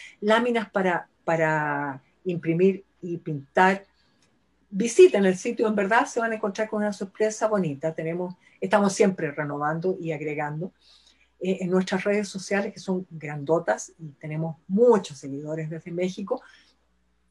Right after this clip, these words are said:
así que ahí también van a estar al tanto de todo lo que estamos haciendo. Tenemos shows en vivo pronto,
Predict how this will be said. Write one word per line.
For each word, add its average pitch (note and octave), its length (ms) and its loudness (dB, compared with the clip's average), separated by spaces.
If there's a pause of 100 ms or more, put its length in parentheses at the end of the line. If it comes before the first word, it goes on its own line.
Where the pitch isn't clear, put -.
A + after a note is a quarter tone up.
(120)
así D3+ 200 -8
que C#3 80 -4
ahí D3+ 140 -2
también E3+ 380 0
van D#3+ 160 0
a - 20 -2
estar E3 300 -6
al D#3+ 100 -6
tanto F3+ 340 -2
de E3+ 140 0
todo F3 220 2
lo F3+ 80 2
que - 80 -10
estamos E3 280 -4
haciendo. G3 320 0 (360)
Tenemos D#3+ 320 -2
shows G3 420 2
en F3+ 100 -6
vivo F#3+ 440 4
pronto, F3+ 640 0